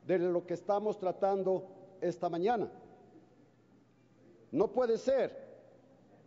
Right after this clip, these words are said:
que se hayan dado cuarenta y cuatro muertos, ochocientos setenta y tres heridos y tres mil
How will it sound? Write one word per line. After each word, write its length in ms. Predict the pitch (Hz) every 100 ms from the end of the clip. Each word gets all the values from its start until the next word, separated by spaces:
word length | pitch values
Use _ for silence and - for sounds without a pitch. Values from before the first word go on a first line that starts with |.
| - - - -
que 120 | 185
se 120 | 185
hayan 360 | 208 190 185 175
dado 440 | 226 247 196 180 - - - - - - -
cuarenta 580 | 175 190 202 208 202 190
y 60 | 185
cuatro 480 | 196 226 247 233
muertos, 680 | 220 240 233 233 220 214 - - - - - - - - - - 180
ochocientos 840 | 202 196 196 - 254 262 - 233
setenta 480 | 208 196 202 185 180
y 60 | 175
tres 280 | 214 226
heridos 600 | 202 202 247 214 226 - - - - - - - -
y 80 | 165
tres 400 | 175 190 190 156
mil 420 | 180 226 226 208